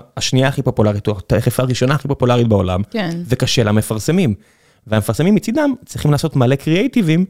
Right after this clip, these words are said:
Speaker 1: כי הקריאייטיב שהם עושים לא בטוח יעבוד, והסיכון הוא מוחלט. וזה,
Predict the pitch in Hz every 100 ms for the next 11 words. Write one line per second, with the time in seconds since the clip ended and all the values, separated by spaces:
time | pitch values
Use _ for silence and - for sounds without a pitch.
0 | - _ _ _ _ 131 113 135 156 170
1 | 175 170 - 247 - 113 117 151 - 117
2 | - 139 143 226 110 101 - - 160 151
3 | 147 151 117 240 170 - - _ _ _
4 | - - 98